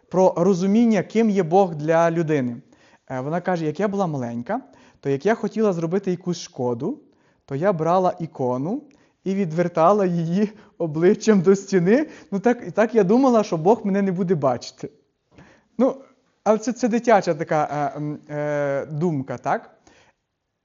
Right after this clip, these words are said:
І кожен з нас має своє уявлення про Бога. І дуже часто, е, ми, м, маємо не то щоб хибні уявлення, але трішки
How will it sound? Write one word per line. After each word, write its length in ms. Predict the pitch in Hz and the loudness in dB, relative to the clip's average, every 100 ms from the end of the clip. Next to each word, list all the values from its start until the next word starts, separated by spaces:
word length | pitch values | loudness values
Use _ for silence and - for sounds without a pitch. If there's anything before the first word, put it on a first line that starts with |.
| _ | _
І 120 | 175 | -10
кожен 360 | 175 220 254 262 | -4 -2 -2 -2
з 80 | 185 | -4
нас 220 | 214 214 | -4 -4
має 220 | 202 220 | -4 -4
своє 280 | 220 190 226 | -4 -4 -2
уявлення 460 | 196 175 156 156 139 | 0 -2 -2 -4 -6
про 160 | 143 | -8
Бога. 280 | 123 120 117 _ _ _ _ _ _ _ _ _ _ _ _ _ - | -6 -8 -8 _ _ _ _ _ _ _ _ _ _ _ _ _ -8
І 140 | 165 | -6
дуже 440 | 139 151 240 220 | -6 -4 -2 -2
часто, 680 | 214 208 220 262 - 214 180 - _ _ _ _ _ _ | -4 -4 -6 -6 -8 -6 -6 -8 _ _ _ _ _ _
е, 80 | 151 101 _ _ _ _ _ | -16 -16 _ _ _ _ _
ми, 680 | 160 156 185 214 226 226 208 - | -10 -8 -6 -4 -4 -4 -6 -10
м, 360 | 151 143 143 - _ _ _ _ _ _ - | -14 -12 -14 -18 _ _ _ _ _ _ -14
маємо 680 | 160 190 202 190 190 185 185 _ _ _ _ _ _ - | -10 -8 -6 -6 -6 -8 -12 _ _ _ _ _ _ -16
не 80 | |
то 160 | 185 285 | -10 -10
щоб 220 | 277 - | -8 -12
хибні 500 | - - 185 147 147 | -10 -2 -2 0 -6
уявлення, 720 | 135 139 135 127 131 131 135 | -6 -6 -6 -6 -10 -10 -12
але 200 | - 175 | -10 -10
трішки 560 | 190 220 262 269 226 202 | -10 -8 -8 -6 -6 -6